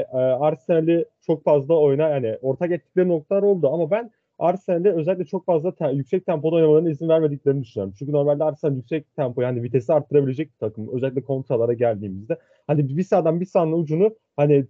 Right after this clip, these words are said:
inanılmaz sürede kat ediyorlar ve oradan golü buluyorlardı. Özellikle bunu, buna çok çalışan bir, e, Liverpool vardı bence.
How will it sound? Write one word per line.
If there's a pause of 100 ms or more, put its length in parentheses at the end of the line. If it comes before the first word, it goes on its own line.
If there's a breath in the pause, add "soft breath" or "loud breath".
inanılmaz
sürede
kat
ediyorlar
ve
oradan
golü
buluyorlardı.
Özellikle (260)
bunu, (100)
buna
çok
çalışan
bir,
e, (500)
Liverpool
vardı
bence.